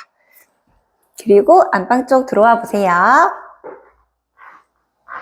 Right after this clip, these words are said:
안방 쪽 보시면요. 패밀리 사이즈 침실,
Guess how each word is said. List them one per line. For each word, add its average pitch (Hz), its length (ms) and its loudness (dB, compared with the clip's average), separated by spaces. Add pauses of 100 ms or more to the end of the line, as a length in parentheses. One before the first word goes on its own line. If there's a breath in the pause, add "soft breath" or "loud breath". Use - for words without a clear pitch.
(1080 loud breath)
안방 320 400 0
쪽 330 240 4
보시면요. 262 800 2
패밀리 403 340 2
사이즈 269 1040 4
침실, 302 880 -2